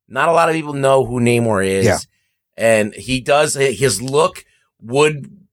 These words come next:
Speaker 1: work well wi-, if you would, uh, make him Asian. It would work. It would, it carries over very well.
Speaker 2: You could do a whole thing where, like, Atlanteans are all just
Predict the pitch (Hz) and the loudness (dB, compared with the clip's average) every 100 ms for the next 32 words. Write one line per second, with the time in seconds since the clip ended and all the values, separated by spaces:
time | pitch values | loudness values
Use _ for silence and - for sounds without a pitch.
0 | 113 120 - 117 131 147 - 135 139 131 | -18 -16 -14 -2 2 2 0 0 2 2
1 | 123 131 95 101 98 107 113 120 110 107 | 0 -2 -2 -6 -6 -4 0 2 2 0
2 | - _ - 107 101 101 98 101 87 98 | -4 _ -6 -2 -2 -2 -2 -2 -2 -4
3 | 87 90 113 120 151 131 117 135 135 131 | -6 -4 -4 0 0 2 0 0 0 0
4 | - - 156 151 131 139 120 110 110 101 | -10 -2 0 2 2 2 2 2 2 0
5 | 95 98 65 220 339 247 277 214 214 208 | 0 -2 0 0 0 -2 0 2 2 0
6 | 226 220 185 180 170 170 165 165 208 202 | 0 0 0 0 0 -2 0 0 0 2
7 | 202 175 165 160 151 135 139 170 - | 2 2 2 0 0 -4 -2 0 0